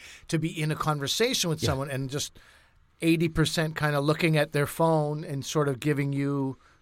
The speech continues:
Speaker 1: you know, a little bit of eye contact, but mostly down in their phone. And we're like, we accept that as normal.
Speaker 2: Yeah.
Speaker 1: So when we're in that culture,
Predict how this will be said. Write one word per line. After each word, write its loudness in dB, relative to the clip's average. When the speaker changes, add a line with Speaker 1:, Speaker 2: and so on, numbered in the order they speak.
Speaker 1:
you -2
know, 2
a 2
little 4
bit 2
of 2
eye 6
contact, 0
but -2
mostly 2
down -2
in -6
their -4
phone. 0
And -6
we're -2
like, -4
we -8
accept -10
that -6
as -6
normal. -6
Speaker 2:
Yeah. 2
Speaker 1:
So -2
when 2
we're 8
in 4
that 6
culture, -2